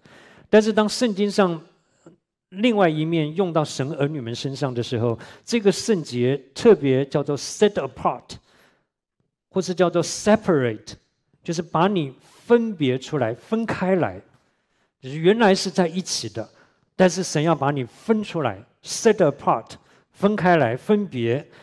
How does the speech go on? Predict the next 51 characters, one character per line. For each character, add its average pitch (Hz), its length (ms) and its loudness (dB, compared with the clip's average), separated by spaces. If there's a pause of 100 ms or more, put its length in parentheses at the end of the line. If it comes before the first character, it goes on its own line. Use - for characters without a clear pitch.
(260)
啊， 135 160 -2
你 160 160 -2
到 180 340 6
Safeway 180 460 4
去 185 120 -6
买 147 200 0
橘 151 260 -8
子， 156 180 -6
整 143 400 -8
个 196 140 2
pile， 190 400 6
整， 151 380 -4
整， 156 340 -2 (480)
啊， 143 180 0 (560)
这 - 140 -4
个 147 420 0
一 208 120 -6
大 202 200 2
片 196 280 0
的 156 100 -4
橘 151 260 -8
子， 139 300 -6 (500)
但 175 120 2
是 175 100 -4
当 190 180 2
你 165 120 0
在 170 140 2
那 165 100 0
里 139 100 -2
精 180 240 -6
挑 175 160 0
细 180 260 -6
选， 110 320 -12 (420)
你 131 140 -8
把 139 160 0
它 135 180 -2
挑 170 340 -4
出 170 180 -8
来， 107 240 -4 (400)
而 143 100 2
且 156 200 0
你 131 120 -6
付 151 280 -4
了 123 100 -2
代 156 260 -4
价 101 300 -6 (340)
把 110 120 -8
它 131 160 -6
买 120 260 -10
回 113 180 -10
去， 113 360 -14